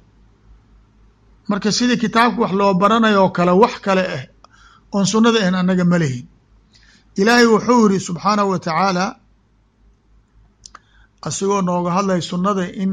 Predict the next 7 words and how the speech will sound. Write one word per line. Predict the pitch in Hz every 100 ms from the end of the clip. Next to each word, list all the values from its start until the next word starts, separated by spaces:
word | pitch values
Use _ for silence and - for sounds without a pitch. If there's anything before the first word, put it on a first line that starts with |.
| 190 -
la | 156 -
akhrinayo, | 165 165 202 180 139 120 _ _ _ _ _ _ _ - _ -
"واذكرن | 170 156 - 202 190 175
ما | 170 165 170
يتلى | 180 180 165 165
في | - 170
بيوتكن | 160 170 165 160 180 - 196